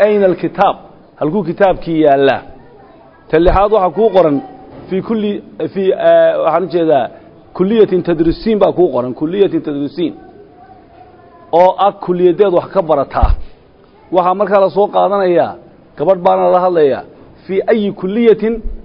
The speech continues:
tadrisiin, ta aad wax ka barataa, waa tee kulliyadda aad dhigataa.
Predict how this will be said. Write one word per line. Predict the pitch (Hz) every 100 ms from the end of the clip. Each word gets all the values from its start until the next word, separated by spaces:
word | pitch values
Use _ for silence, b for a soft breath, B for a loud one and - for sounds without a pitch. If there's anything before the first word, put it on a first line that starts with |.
| - -
tadrisiin, | 165 151 135 143 147 151 143 147 - _ -
ta | 175
aad | - 160 156
wax | 147 -
ka | 208
barataa, | 175 165 147 - 143 135 - b b -
waa | 127 185 170
tee | 185
kulliyadda | 180 156 175 -
aad | 135 127
dhigataa. | 127 117 117